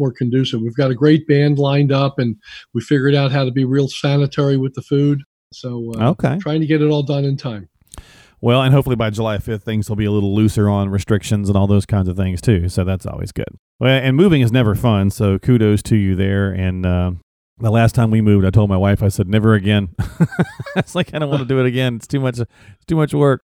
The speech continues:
Speaker 2: But anyway, uh, let's dive in and hit our main topic this week here on the podcast. We're gonna talk, uh, traditional I R As versus Roth I R As, George. Uh, it seems that a lot of folks, you know, they do get confused on, on which is which, which they should contribute to, so on and so forth. So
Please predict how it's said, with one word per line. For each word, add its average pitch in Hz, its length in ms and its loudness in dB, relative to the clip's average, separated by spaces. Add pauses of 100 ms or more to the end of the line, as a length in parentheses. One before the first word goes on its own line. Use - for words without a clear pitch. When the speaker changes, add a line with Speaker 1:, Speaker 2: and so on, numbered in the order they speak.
Speaker 2:
But 156 100 0
anyway, 143 380 2
uh, 131 180 2
let's 185 160 0
dive 190 260 0
in 185 120 0
and 156 100 4
hit 165 140 4
our 135 160 2
main 139 240 -2
topic 127 340 0
this 123 180 0
week 127 200 -2
here 123 100 0
on 120 80 0
the 110 80 -2
podcast. 123 720 0
We're 160 80 -6
gonna 214 140 -4
talk, 143 380 -2
uh, 113 200 -2
traditional 156 580 -2
I 131 160 -4
R 131 180 0
As 127 280 2
versus 107 560 -2
Roth 104 400 0
I 95 160 2
R 90 100 -2
As, 92 220 -2
George. 107 400 -4 (420)
Uh, 120 160 0
it 131 140 0
seems 196 300 -2
that 127 280 -6
a 135 80 -6
lot 143 200 -2
of 143 60 -2
folks, - 460 -4
you 165 80 -10
know, 127 200 -2
they 151 200 -2
do 170 160 0
get 185 220 -6
confused 147 480 -4
on, 117 460 -2
on 120 340 -2
which 135 260 -6
is 123 140 -6
which, 120 320 -4
which 117 200 -8
they 110 160 -8
should 98 160 -16
contribute 135 440 -8
to, 135 360 0
so 110 180 -2
on 101 80 -2
and 101 100 -4
so 127 160 0
forth. 123 300 0
So 120 240 2